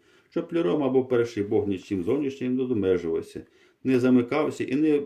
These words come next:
обіймався, не може бути порожнечі і тіні, коли все існує Отець, щоб світло його не втрачало своєї сили і не зникло в порожнечі. Безрозсудний і нечестивий вгадувати місце, де обмежується і закінчується той, хто, на їхню думку, є перший отець, першооснова отець всього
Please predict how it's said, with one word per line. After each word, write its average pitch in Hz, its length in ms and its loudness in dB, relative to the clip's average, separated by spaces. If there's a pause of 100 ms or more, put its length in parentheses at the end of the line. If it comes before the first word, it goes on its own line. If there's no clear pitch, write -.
(320)
обіймався, 98 720 0
не 104 140 -2
може 101 280 0
бути 92 300 -2
порожнечі 127 1160 -2
і 151 80 -4
тіні, 87 400 -2
коли 95 260 0
все 95 260 -2
існує 90 400 -4
Отець, 131 420 0
щоб 107 200 -10
світло 147 300 -4
його 123 360 0
не 101 120 0
втрачало 127 640 -2
своєї 127 340 0
сили 120 280 -6
і - 100 -8
не 147 160 -2
зникло 123 340 -2
в 127 80 -10
порожнечі. - 680 -6 (600)
Безрозсудний 170 560 0
і 156 40 4
нечестивий 131 680 2
вгадувати 104 420 2
місце, 123 380 -2
де 117 180 -2
обмежується 135 760 -2
і - 20 0
закінчується 127 760 -2
той, 123 280 2
хто, 101 200 -6
на 98 100 -2
їхню 101 260 -2
думку, 127 340 -4
є 123 140 0
перший 147 400 -4
отець, 123 320 -2
першооснова 123 800 -4
отець 123 280 -6
всього 117 320 -4